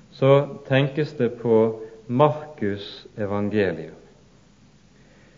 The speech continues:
For ifølge kirkefedrene så var Markus Peters tolk og medhjelper den tiden han var i Roma forut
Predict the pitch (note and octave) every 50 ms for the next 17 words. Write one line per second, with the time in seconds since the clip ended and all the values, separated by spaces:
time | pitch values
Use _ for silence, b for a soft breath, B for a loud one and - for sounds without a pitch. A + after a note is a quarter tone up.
0 | b b b b _ _ - - B2+ C3 C3+ C#3+ - C#3 B2+ - - C3+ C#3 D3+
1 | D3+ C3+ B2+ B2+ B2+ B2+ B2+ B2 - - C#3 C#3 C#3 - E3 D3 - D#3+ D3+ C3
2 | G#2+ G2 G2 F#2+ F#2+ F#2+ G2+ A2+ - - b b b b b b _ - - C#3
3 | C#3 C#3 C#3 C#3 C#3+ C#3 - - - - - - - - A#2 B2+ C#3 C3+ C3 C#3
4 | C3+ C3+ B2+ B2 C3 D3+ D#3 - - - - - B2+ C#3 D#3+ - - - - b
5 | b b b b b _ - - D3 C#3+ C3 A#2 - - - A2 G#2+ G#2+ G#2+ -
6 | - - - - - _ _ _ _ _ - - B2+ C3 D3 D#3+ E3+ - - -
7 | - - - b b b b b b - A2+ A2+ A#2+ B2 C#3+ D3+ D3 C3+ A#2 G2+
8 | G2 G2+ G2+ G2 G2 G2 - - - G#2+ A2+ B2 C3 B B B B B - A2+
9 | B2+ C3 B2+ B2+ B2+ B2+ - C#3+ C#3 B2+ A#2 G#2 G2+ G2 G2 G2+ G#2+ G#2+ A2 A2+
10 | B2 B2 A#2 G#2+ A2 - G#2+ G#2+ G#2+ A2 C3 C#3 C3+ B2 G#2+ F#2 G#2 B2 C#3+ B
11 | B B B B B B - - - E3 D#3+ C#3 A2+ G2 F#2+ G2 G2+ - - -
12 | -